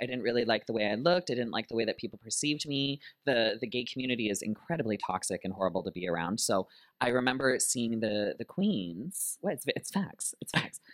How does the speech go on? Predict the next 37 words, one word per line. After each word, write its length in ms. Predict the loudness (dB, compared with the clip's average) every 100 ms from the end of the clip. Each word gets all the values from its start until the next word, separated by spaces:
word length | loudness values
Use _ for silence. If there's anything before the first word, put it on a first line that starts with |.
| -2
So 120 | 4
I 40 |
remember 220 | 4 6 4
seeing 180 | 4
the 60 | 4
queens, 320 | 4 4 4
and 120 | 4
they, 120 | 4 6
like, 300 | 4 2 -4 _ -8
they 60 | -4
got 240 | 0 0
into 200 | 0 -2
the 80 | -6
parties. 760 | 0 2 4 4 2 2 -2 -4
Everybody 320 | -2 -2 -2
wanted 220 | -4 -6 -8
to 60 |
be 120 | -8
friends 300 | -2 2 2
with 120 | 2 0
them. 400 | 2 4 4 2
They 100 | 0
were 80 | 0
so 140 | 0
pretty. 760 | -2 0 0 2 0 0 0 0
They 100 | 0
had 160 | 2 2
all 180 | 2 2
of 100 | 0
these, 160 | -4 -6
like, 120 | -8 -4
glamorous 380 | -2 0 -2 -2
things. 260 | -4 -2
And 80 | 0
I 40 |
was 140 | 0 2
like, 280 | 0 0